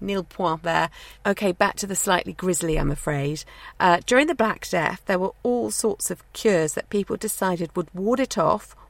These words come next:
or stop it in its tracks. But which of these potential cures have I made up? Did people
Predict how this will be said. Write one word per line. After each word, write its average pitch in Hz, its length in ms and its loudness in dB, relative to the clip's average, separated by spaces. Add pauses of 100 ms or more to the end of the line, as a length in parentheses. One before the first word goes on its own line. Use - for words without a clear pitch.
or 208 200 2
stop - 420 0
it - 380 -2
in 185 100 -2
its - 300 -4
tracks. - 640 -6 (600)
But - 160 0
which - 280 0
of 277 80 -2
these 233 200 0
potential - 580 -2
cures 170 580 -2 (160)
have 196 200 0
I 180 140 2
made 170 300 -2
up? - 280 -8 (760)
Did 381 240 4
people 175 500 4